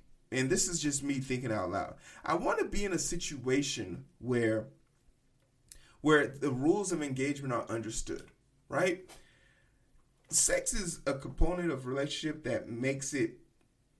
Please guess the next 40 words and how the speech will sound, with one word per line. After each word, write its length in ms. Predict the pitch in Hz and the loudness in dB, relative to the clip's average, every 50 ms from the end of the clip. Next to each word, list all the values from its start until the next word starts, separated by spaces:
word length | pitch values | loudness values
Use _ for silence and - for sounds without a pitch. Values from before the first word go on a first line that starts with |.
| - - _ - | -20 -16 _ 0
better, 420 | - 143 - - - - - - - - | 4 4 4 4 2 -2 -8 -12 -8 -4
but 240 | 120 113 - - - | -4 -4 -4 -2 2
doesn't 400 | 139 139 135 135 131 127 - 120 | 4 4 4 4 2 -2 -4 -4
make 320 | 123 123 120 113 - - | -4 -2 0 -2 -2 -2
the 100 | - 117 | -4 -4
relationship, 800 | 110 107 104 110 110 113 - - - - - - - - - - - | -2 -2 0 0 0 0 -2 -4 -10 -12 -12 -12 -12 -12 -14 -14 -8
right? 400 | 87 104 120 131 151 170 - - - - _ _ _ _ _ _ _ _ | -4 -2 0 0 0 0 -2 -6 -12 -20 _ _ _ _ _ _ _ _
If 280 | - 127 139 131 - - | -2 0 0 0 -2 -4
she's 200 | - 202 202 180 | -4 -2 -2 -2
a 60 | 170 | -2
bad 300 | - 175 165 170 175 170 | 0 2 2 2 2 0
communicator, 880 | - 165 156 165 170 165 160 - - 160 156 160 165 160 156 139 135 - - | -2 -4 0 0 2 0 0 -2 -2 -2 0 0 0 0 0 -2 -4 -6 -6
if 140 | 120 120 | -6 -6
she's 300 | - - 131 143 143 139 | -6 -6 -6 -6 -6 -6
a 40 | 135 | -4
bad 400 | 131 147 147 156 160 160 160 - | 0 2 4 4 4 2 0 -2
this, 280 | 160 156 160 160 - - | -6 -6 -4 -4 -6 -6
if 120 | 170 135 | -6 -6
you're 180 | 123 135 156 160 | -2 -2 -2 -2
a 60 | 156 | 0
bad 280 | 165 156 151 147 151 - | 0 0 0 0 -2 -4
this, 160 | 151 151 - | -6 -6 -2
bad 220 | 147 143 143 143 | 0 0 0 0
that, 280 | 151 151 151 143 - - - - - - - | 0 -2 -4 -4 -6 -10 -20 -20 -20 -14 -8
sex 300 | - - - - - - | -2 0 0 0 0 0
might 200 | 240 226 214 190 | 0 0 0 2
make 220 | 196 190 180 180 | 0 0 2 2
it 400 | 165 - - - - - 117 - | 0 0 0 -4 -8 -16 -8 -2
better 260 | 135 127 127 135 127 | 0 2 4 4 2
for 140 | 120 - 120 | 0 0 -4
the 160 | 110 - 90 | -4 -4 -4
night, 440 | 95 104 127 170 151 147 - - - - _ _ _ _ _ _ - - - | -2 0 2 2 2 2 0 -4 -8 -18 _ _ _ _ _ _ -20 -6 2
but 400 | 135 135 135 131 - - - - _ _ _ _ _ - - - - - - - | 6 6 6 6 4 -4 -14 -20 _ _ _ _ _ -20 -20 -20 -20 -14 -6 -4
even 260 | 170 226 214 170 139 | -4 -2 0 -2 -2
sex 360 | 131 - 226 247 - 165 151 | 0 2 0 0 0 -2 -4
gets 160 | 135 - 113 | -4 -4 -4
boring 320 | - - 113 104 101 101 101 | -4 -4 -4 -4 -2 -2 -4
after 220 | 101 98 - 107 | -4 -4 -4 -2
a 20 | |
while. 360 | 117 120 127 117 - - - | 0 2 2 2 0 -2 -8